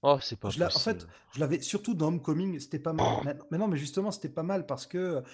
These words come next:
Speaker 2: plutôt que d'avoir le sportif qui, euh, maltraite le gringalet, on avait le fils de riche qui maltraite le, le prolo, quoi.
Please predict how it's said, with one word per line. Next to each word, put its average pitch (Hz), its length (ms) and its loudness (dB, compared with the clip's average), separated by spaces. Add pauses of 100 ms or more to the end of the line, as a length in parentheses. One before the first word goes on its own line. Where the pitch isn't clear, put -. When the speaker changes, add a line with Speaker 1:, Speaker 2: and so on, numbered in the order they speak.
(140)
Speaker 2:
plutôt 196 240 -4
que 170 60 -6
d'avoir 135 260 2
le 143 80 0
sportif 165 720 -4
qui, 123 460 -2
euh, 98 340 -2 (720)
maltraite 127 340 -4
le 135 80 2
gringalet, 123 560 0 (380)
on 147 100 0
avait 143 220 4
le 147 100 2
fils 170 300 -2
de 180 100 4
riche 180 500 -2 (440)
qui 180 180 0
maltraite 156 580 0
le, 127 360 6
le 127 120 6
prolo, 147 360 6
quoi. - 220 -10